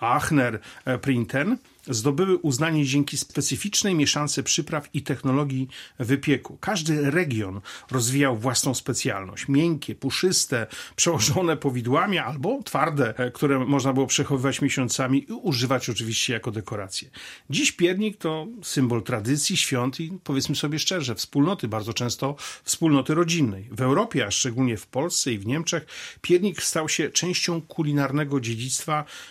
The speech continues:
które przetrwało wiele, wieki dzięki połączeniu egzotycznych przypraw z lokalną sztuką piekarską.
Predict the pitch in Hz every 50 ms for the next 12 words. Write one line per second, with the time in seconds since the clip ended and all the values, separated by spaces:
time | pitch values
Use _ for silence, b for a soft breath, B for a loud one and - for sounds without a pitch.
0 | B B - - 143 147 147 - - 139 - - - 143 139 139 135 123 117 127
1 | 131 131 131 127 - 123 117 123 135 131 - 135 110 117 123 110 - - 113 -
2 | 123 113 113 107 - 135 123 120 117 110 104 B B B B B - 165 151 135
3 | 131 139 131 - 220 214 - - 180 143 110 - - - 190 185 - 170 160 139
4 | 127 117 - - _ - 131 208 285 285 - 123 127 131 127 127 123 - - 131
5 | 104 - 120 107 101 110 95 - 95 98 - - - - 95